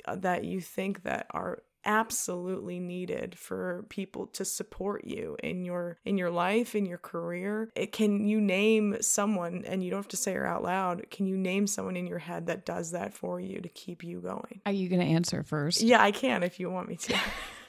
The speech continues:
Speaker 1: I can do this in a couple minutes. I really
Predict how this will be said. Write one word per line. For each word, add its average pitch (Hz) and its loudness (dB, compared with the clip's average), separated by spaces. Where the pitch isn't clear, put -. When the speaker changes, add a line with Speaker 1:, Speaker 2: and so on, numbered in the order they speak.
Speaker 1:
I 208 2
can 240 6
do 226 8
this 220 4
in 175 0
a 170 0
couple 170 -4
minutes. - -6
I 214 12
really 262 4